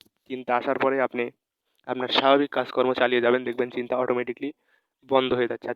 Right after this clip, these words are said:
চিন্তাকে বন্ধ করার চেষ্টা করবেন না, চিন্তা আসুক, চিন্তার মনে চিন্তা আসবে, আপনি আপনার কাজ চালিয়ে যাবেন, তাইলে দেখবেন চিন্তা অটোমেটিকলি একসময় দুর্বল হয়ে যাবে, আর সেটা আপনার মাথায় বারবার আসবে না। তো আপনি এই চিন্তাকে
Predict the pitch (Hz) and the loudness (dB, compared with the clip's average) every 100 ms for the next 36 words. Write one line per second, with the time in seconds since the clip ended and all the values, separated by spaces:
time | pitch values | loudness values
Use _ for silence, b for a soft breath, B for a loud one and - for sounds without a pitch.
0 | - 135 131 131 127 143 147 139 131 131 | -4 -2 0 4 4 6 6 6 2 -4
1 | 120 117 113 117 _ _ _ _ 139 131 | -4 -2 -4 -8 _ _ _ _ -2 4
2 | 123 117 - - 131 135 135 135 131 131 | 2 2 -4 -4 -2 2 2 2 -2 -8
3 | 131 127 151 139 127 120 123 123 120 - | -6 -4 -2 -2 -2 -6 -6 -4 -6 -4
4 | 113 113 113 - b b b 131 127 131 | -6 -6 -6 -10 b b b -2 4 4
5 | 127 147 143 131 127 123 123 123 127 - | 4 2 2 2 4 4 2 0 -2 -2
6 | 131 147 _ 131 131 120 120 120 120 131 | -2 -4 _ 2 4 6 6 4 2 2
7 | 127 123 120 117 117 123 120 117 131 B | 0 -2 -4 -4 -8 -8 -10 -8 -8 B
8 | B B _ 127 117 113 110 113 - - | B B _ 2 2 2 -2 -4 -8 -14
9 | _ _ _ _ _ - 135 135 135 147 | _ _ _ _ _ 4 4 2 -2 -2
10 | 147 143 | -2 -2